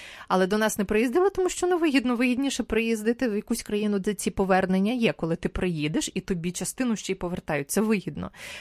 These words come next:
Нам вигідно, тому що приїжджають ціла знімальна група. Вона живе в готелі, вона ходить в, м, ці самі, в супермаркети, в магазини. Вона може, е, ну, брати робочі місця з наших українських спеціалістів.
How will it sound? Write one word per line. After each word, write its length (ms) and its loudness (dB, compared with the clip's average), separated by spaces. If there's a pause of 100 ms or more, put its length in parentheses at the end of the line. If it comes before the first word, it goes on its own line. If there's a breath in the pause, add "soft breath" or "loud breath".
Нам 300 4
вигідно, 400 4
тому 240 0
що 160 -8
приїжджають 800 0
ціла 300 2
знімальна 440 2
група. 320 -4
Вона 300 -2 (200 soft breath)
живе 260 0
в 80 -4
готелі, 380 0
вона 200 -2
ходить 400 -4
в, 180 -4
м, 960 -2 (100)
ці 140 -6
самі, 380 -4
в 240 -16
супермаркети, 760 -2
в 40 0
магазини. 500 0
Вона 180 -4
може, 340 2 (420 loud breath)
е, 300 2 (120)
ну, 200 4
брати 680 2
робочі 400 0
місця 440 -2
з 80 -12
наших 380 -4
українських 560 -4
спеціалістів. 720 -6